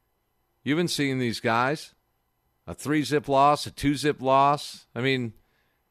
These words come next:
they're right there almost every single night. When we say every single night in baseball, it's, we have to understand the,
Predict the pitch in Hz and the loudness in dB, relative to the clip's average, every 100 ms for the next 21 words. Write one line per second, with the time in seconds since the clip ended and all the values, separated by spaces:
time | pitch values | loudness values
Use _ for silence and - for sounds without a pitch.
0 | _ _ 147 175 165 160 160 156 143 95 | _ _ 0 2 2 0 2 2 2 -2
1 | - - 127 165 160 - - 143 147 170 | -12 -4 -2 0 0 -4 -4 -4 -2 -4
2 | - 151 135 139 143 139 180 233 285 - | -2 -2 -2 0 0 -2 -4 -2 -2 0
3 | 196 151 107 143 151 - 143 131 123 120 | 0 0 -2 -2 -2 -2 -2 -2 -2 -4
4 | 110 117 120 - 120 117 113 117 - - | -2 -2 -2 -2 0 2 2 -2 -8 -10
5 | 127 131 131 120 131 107 87 - 120 110 | -8 -2 -2 0 0 -2 -2 -8 -6 -6
6 | - 123 113 104 85 | -4 -2 -2 -4 -6